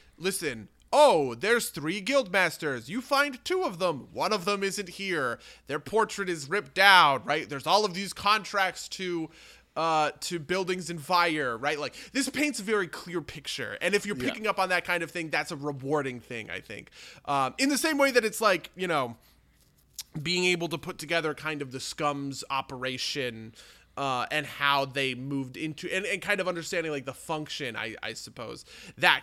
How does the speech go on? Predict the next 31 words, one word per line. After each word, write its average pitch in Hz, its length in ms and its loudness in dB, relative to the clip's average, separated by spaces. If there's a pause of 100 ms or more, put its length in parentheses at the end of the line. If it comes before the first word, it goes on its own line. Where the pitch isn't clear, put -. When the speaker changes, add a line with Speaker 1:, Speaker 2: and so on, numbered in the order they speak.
Speaker 1:
uh, 160 80 -2
th-, 139 300 -8
that 147 240 0
stuff 180 300 -6
is 190 100 -10
strong, 214 280 -4
but - 140 -6
when 190 160 0
it 185 100 0
is 190 220 -2
just, 156 340 -2
you 156 80 -4
know, 131 280 0 (280)
"Well, 247 260 10
let's 214 160 0
get 214 200 2
to 185 80 -10
the 175 80 -6
bottom 170 340 2
of 147 140 -6
this 151 160 -8
place, 151 640 -6 (220)
pick 190 200 -6
up 165 240 -2 (300)
some 147 600 -4
MacGuffin, 143 800 -4
and 120 200 -10
walk 117 320 -8
right 117 180 -6
back - 260 -8
out." - 220 -10